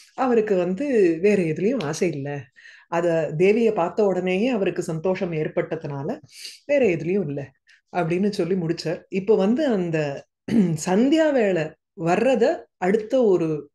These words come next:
அ, சில ஸ்லோகங்கள்ல வர்ணிக்க போறார். நாற்பத்தி மூணாவது ஸ்லோகம் வரைக்கும், முப்பத்தி ஏழுல இருந்து நாற்பத்தி மூணு, ஏழு ஸ்லோகங்கள் இந்த சந்தியா கால வர்ணனை and அப்படியே அந்த சூரியன் எப்படி வந்து அஸ்தமனம் ஆயிடுறான்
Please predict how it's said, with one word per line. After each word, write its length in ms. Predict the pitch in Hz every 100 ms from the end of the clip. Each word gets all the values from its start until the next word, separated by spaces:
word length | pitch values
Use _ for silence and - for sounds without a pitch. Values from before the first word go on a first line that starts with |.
| -
அ, 160 | 170 160
சில 220 | 156 180
ஸ்லோகங்கள்ல 680 | 160 170 185 226 196 165 226
வர்ணிக்க 360 | 175 165 196 196
போறார். 300 | 160 147 151
நாற்பத்தி 360 | 170 196 214
மூணாவது 580 | 196 185 180 165 156 151 -
ஸ்லோகம் 460 | - 175 185 202 180
வரைக்கும், 480 | 160 233 262 330 - - - -
முப்பத்தி 340 | 202 214 214 180
ஏழுல 120 | 170
இருந்து 280 | 180 254 226
நாற்பத்தி 360 | 170 170 170
மூணு, 320 | 160 170 220 - - - - _
ஏழு 320 | 175 175 160 -
ஸ்லோகங்கள் 560 | 190 220 262 202 226 - - _
இந்த 180 | - 170 165
சந்தியா 400 | 202 262 285 294
கால 280 | 240 214
வர்ணனை 600 | 175 180 214 220 247 302 -
and 440 | 208 302 294 -
அப்படியே 580 | - 208 190 226 285 285
அந்த 280 | 196 196 175
சூரியன் 460 | 220 262 285 254 202
எப்படி 360 | 175 - 277
வந்து 400 | 208 180 233 294
அஸ்தமனம் 520 | 160 151 - 240 226 180
ஆயிடுறான் 480 | 170 180 175 170